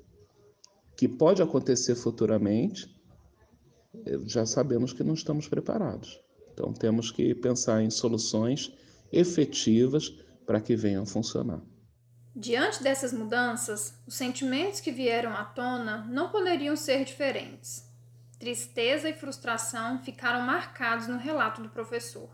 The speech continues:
Speaker 1: No primeiro momento, acho que o que todo mundo no mundo inteiro tá se-,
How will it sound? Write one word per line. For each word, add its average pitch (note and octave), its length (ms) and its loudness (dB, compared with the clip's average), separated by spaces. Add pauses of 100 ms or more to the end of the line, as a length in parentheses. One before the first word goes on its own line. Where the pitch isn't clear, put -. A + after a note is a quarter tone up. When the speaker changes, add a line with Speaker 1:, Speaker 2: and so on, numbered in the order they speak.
(220)
Speaker 1:
No B2 140 -6
primeiro C#3+ 460 4
momento, D3 640 4
acho C#3+ 280 0
que C#3 340 4 (400)
o B2 100 2
que C#3 720 2
todo C#3+ 320 4
mundo C3+ 560 2
no C3 160 4
mundo C3 340 4
inteiro B2 500 4
tá A#2+ 200 2
se-, - 380 -2